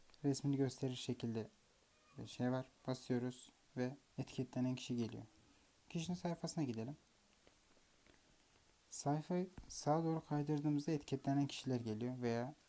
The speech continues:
direkt yine profil şekli olan tıkladığınız zaman burada göreceksiniz. Herhangi biri, bunlardan üçünü de ben etiketledim deneme yaparken. Şimdi ne yaptık?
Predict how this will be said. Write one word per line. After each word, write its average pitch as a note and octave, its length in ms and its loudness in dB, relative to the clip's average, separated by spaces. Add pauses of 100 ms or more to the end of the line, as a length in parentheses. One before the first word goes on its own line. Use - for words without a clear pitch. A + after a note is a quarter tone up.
(220)
direkt A#2+ 400 0
yine B2 180 4
profil A#2+ 420 -2 (160)
şekli - 360 -4
olan A2 260 0
tıkladığınız A#2+ 500 0
zaman B2 320 -2 (240)
burada B2 200 -2
göreceksiniz. A#2 760 -4 (1800)
Herhangi A#2+ 460 4
biri, B2+ 260 -2 (100)
bunlardan B2 380 0
üçünü A#2+ 260 -2
de G#2+ 80 -6
ben A#2 100 -2
etiketledim B2 680 -2 (220)
deneme A#2+ 280 0
yaparken. A#2+ 520 -4 (1500)
Şimdi D3+ 340 2
ne D#3+ 40 2
yaptık? E3 360 -2